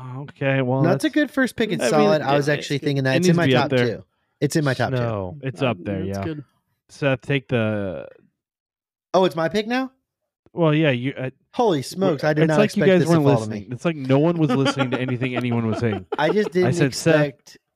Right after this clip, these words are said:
Speaker 2: Christmas
Speaker 1: I said,
Speaker 2: to fall
Speaker 1: "Max?"
Speaker 2: to me.
Speaker 1: Yeah. Yep. No, that's the correct, that's the correct
Speaker 2: Now,
Speaker 1: pick.
Speaker 2: the one thing about snow
Speaker 3: Hmm.
Speaker 2: is it's, I
Speaker 3: I guess I
Speaker 2: guess,
Speaker 3: didn't
Speaker 2: it's inclusive of all religions, but Christmas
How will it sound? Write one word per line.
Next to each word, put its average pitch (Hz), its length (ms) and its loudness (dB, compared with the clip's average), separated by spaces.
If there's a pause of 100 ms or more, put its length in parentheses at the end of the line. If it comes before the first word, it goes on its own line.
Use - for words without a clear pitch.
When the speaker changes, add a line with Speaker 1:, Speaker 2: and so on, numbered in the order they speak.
(120)
Speaker 2:
Christmas 147 500 0
Speaker 1:
I 147 40 2
said, 131 60 4
Speaker 2:
to 117 60 -4
fall 135 100 2
Speaker 1:
"Max?" 151 220 2 (180)
Speaker 2:
to - 0 - (840)
me. 120 60 -2
Speaker 1:
Yeah. 101 200 -4 (560)
Yep. 110 220 -4 (680)
No, 127 200 2
that's 117 220 -2
the 120 140 0
correct, - 480 -4 (520)
that's 135 200 -2
the 123 100 -6
correct 147 80 -2
Speaker 2:
Now, 165 300 2
Speaker 1:
pick. - 240 -6
Speaker 2:
the 160 100 -6
one 196 200 0
thing 220 120 -2
about 208 220 0
snow 160 340 0
Speaker 3:
Hmm. 190 40 4
Speaker 2:
is 175 140 0
it's, - 320 -6
I 135 60 -2
Speaker 3:
I 135 40 0
guess 131 220 0
I 127 40 2
Speaker 2:
guess, 120 120 -2
Speaker 3:
didn't 151 340 2 (640)
Speaker 2:
it's 147 180 -2
inclusive 147 500 0
of 123 120 -2
all 123 160 2
religions, 120 840 -2 (600)
but 143 680 -2 (200)
Christmas 131 840 -4